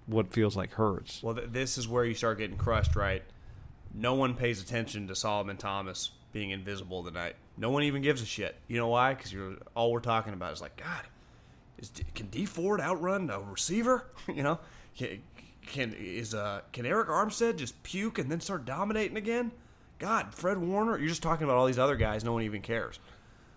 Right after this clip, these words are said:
Speaker 2: But when, like you said, you lose this week, you're three and five. Are you headed toward a five and eleven, six and ten season? You kinda nitpick that stuff.
Speaker 1: Now, would you call beating the Lions a good,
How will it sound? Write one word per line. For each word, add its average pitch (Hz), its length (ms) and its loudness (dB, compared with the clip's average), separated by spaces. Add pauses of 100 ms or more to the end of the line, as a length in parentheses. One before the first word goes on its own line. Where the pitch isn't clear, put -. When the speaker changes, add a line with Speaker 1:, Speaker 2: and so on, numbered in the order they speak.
(200)
Speaker 2:
But 113 120 2
when, 131 400 2 (720)
like 120 180 -6
you 190 100 -4
said, 110 340 0
you 139 140 0
lose 147 220 2
this 170 200 2
week, 127 300 0
you're 117 80 -4
three 127 240 -2
and 120 120 0
five. 139 520 2
Are 117 120 -4
you 120 160 -2
headed 131 300 2
toward 123 360 6
a 120 100 4
five 120 380 4
and 127 80 2
eleven, 127 300 2
six 131 240 0
and 123 80 0
ten 127 180 4
season? 135 520 -2 (320)
You 151 120 2 (440)
kinda 139 200 0
nitpick 143 380 0
that 95 180 -4
stuff. - 320 -8 (840)
Speaker 1:
Now, 110 540 8 (520)
would 117 240 6
you 160 200 6 (260)
call 113 380 12
beating 107 320 8
the 101 80 6
Lions 95 320 6
a 90 40 0
good, 95 140 4